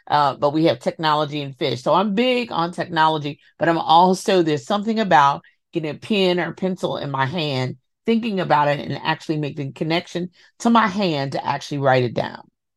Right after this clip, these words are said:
Because there's something about seeing that list, um, whether it's on the computer, whether it's on your tablet, no matter whether it's on your phone,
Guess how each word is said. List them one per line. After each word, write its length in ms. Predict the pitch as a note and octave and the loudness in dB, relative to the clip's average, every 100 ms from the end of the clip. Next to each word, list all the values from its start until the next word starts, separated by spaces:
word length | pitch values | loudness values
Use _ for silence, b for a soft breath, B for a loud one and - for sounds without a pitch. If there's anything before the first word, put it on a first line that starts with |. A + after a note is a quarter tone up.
| _ _ _ _ _ _ _ _ b b | _ _ _ _ _ _ _ _ b b
Because 260 | - E3+ D#3+ | 0 2 4
there's 220 | F#3+ D3 | 2 0
something 360 | - G#3+ A3+ G3+ | 0 -2 0 -2
about 300 | F3+ - - | 0 0 -2
seeing 380 | - A#3 A3 | -2 0 0
that 220 | G3 D#3 D#3+ | 2 4 6
list, 640 | E3 F3+ - - - - _ _ _ _ - | 6 4 2 -8 -20 -20 _ _ _ _ -4
um, 280 | D#3 D3 C#3 | -2 0 -2
whether 360 | D3+ E3 D#3+ | 2 4 4
it's 140 | E3 E3+ | 0 0
on 140 | E3 | 0
the 140 | E3 | -2
computer, 560 | F3 E3+ E3+ C#3+ C#3 C3+ | -2 -4 -4 -6 -2 0
whether 240 | C3+ C#3 | 0 0
it's 140 | D3+ F3+ | -2 -4
on 180 | D#3+ D#3+ | -4 -4
your 160 | D#3+ | -6
tablet, 760 | E3 D3+ C3 C3 C#3+ C#3 C#3 - | -2 2 4 4 2 2 0 -2
no 120 | C#3+ | -2
matter 380 | C#3+ C3+ B2+ - | 0 0 -2 0
whether 240 | D3 C#3+ | 0 -2
it's 120 | D#3 | -2
on 140 | D#3+ E3 | -4 -2
your 120 | E3+ | -4
phone, 640 | - D3+ D3 D3 D3 D3 | 2 4 4 2 -2 -8